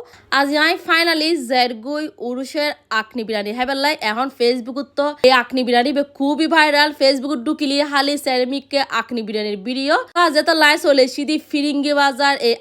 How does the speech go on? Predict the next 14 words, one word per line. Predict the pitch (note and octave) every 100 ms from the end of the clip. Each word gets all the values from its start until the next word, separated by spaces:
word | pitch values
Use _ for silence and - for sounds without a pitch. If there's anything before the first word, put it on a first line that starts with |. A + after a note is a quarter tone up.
| A3+
আঁকনি | A3+ A#3+ G#3+
বিরিয়ানি | A3 C4
বে | C4 B3+
ট্রাই | G#3+ G#3+
করি | B3 C4
বেলায়। | C4 C4+ D#4+ B4+ - - _ C#4+
এই | D#4 D#4+
আঁকনি | D#4 C#4+ C#4+
বিরিয়ানির | D#4 D4 D4 E4+ D#4+ A3
ডিটেলস | C4 - D4+ E4+ -
লোকেশনের | C4 A3 A#3+ C#4+ D4+ C4
একটু | - C#4+ B3+
অনারা | G#3+ A#3+ C#4
হয়ে | C4 A3+